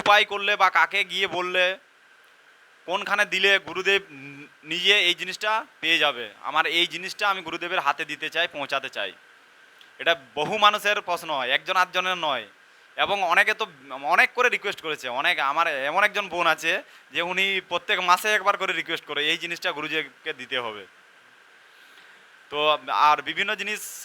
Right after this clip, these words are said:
আমি যাওয়ার সঙ্গে কেউ কেউ দিয়েওছে কোনো কিছু, যে এই জিনিসটা ওখানে পৌঁছে দিবেন,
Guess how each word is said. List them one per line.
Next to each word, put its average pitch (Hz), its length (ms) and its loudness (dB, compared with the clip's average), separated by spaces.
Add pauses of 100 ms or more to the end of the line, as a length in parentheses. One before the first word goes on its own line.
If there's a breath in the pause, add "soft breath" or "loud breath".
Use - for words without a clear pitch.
(180)
আমি 165 180 -2
যাওয়ার 175 280 6
সঙ্গে 190 220 -4 (100)
কেউ 185 180 -4
কেউ 196 100 -4 (100)
দিয়েওছে 175 320 -2 (100)
কোনো 151 180 0
কিছু, 135 160 -14 (880)
যে 139 80 -4 (120)
এই 151 100 0
জিনিসটা 156 340 -6
ওখানে 147 260 -4
পৌঁছে 143 260 -6
দিবেন, 143 180 -6